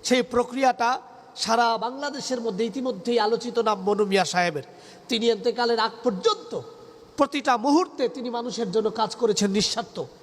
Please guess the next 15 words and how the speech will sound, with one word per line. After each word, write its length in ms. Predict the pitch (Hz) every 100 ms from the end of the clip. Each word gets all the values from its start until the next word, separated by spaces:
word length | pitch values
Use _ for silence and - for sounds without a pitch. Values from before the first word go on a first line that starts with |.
| -
আর 120 | - 226
এক 220 | 247 196
দুইটা 260 | 277 294
নয়, 180 | 269 240 240
তিন 180 | 302 349
হাজারটা 460 | 254 254 285 277 254
কবর, 260 | 247 226 160 -
সুবহানাল্লাহ, 640 | 226 226 220 226 214 185
সুবহানাল্লাহ, 720 | - 269 247 294 262 240 190 - - - -
তিন 280 | 311 349 392
হাজার 460 | 240 269 294 349
কবর 360 | - 285 302 330
তিনি 240 | - 277
খনন 300 | 269 240 269
করেছেন, 400 | 240 262 - 220